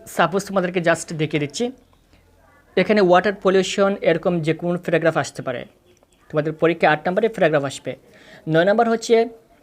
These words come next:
"Read the beginning of a story, add at least new sentences, at least ten new sentences to complete the story।"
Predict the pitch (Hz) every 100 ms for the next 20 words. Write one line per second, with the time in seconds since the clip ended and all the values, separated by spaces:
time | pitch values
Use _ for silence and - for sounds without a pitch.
0 | _ _ _ _ - 156 160 196 202 196
1 | 143 160 185 160 - 170 151 156 - 202
2 | 208 226 - - 170 165 185 190 - -
3 | 160 160 175 190 190 175 151 165 202 214
4 | - 170 160 151 185 196 - - _ _
5 | _ _ _ - 165 160 202 202 - -
6 | _ 214 214 233 196 190 175 160 175 196
7 | 180 - 175 165 160 156 202 170 139 139
8 | 143 123